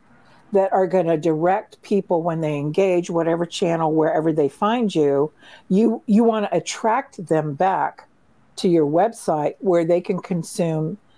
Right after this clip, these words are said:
th-, the main deep content piece that you developed,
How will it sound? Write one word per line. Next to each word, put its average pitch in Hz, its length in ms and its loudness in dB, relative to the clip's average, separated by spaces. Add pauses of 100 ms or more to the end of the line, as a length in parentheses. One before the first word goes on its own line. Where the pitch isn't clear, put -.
(160)
th-, 151 420 -4
the 165 240 -2
main 185 640 0 (140)
deep 285 280 0 (100)
content 151 640 -4
piece 156 320 -2
that 202 160 0
you 165 120 2
developed, 147 640 0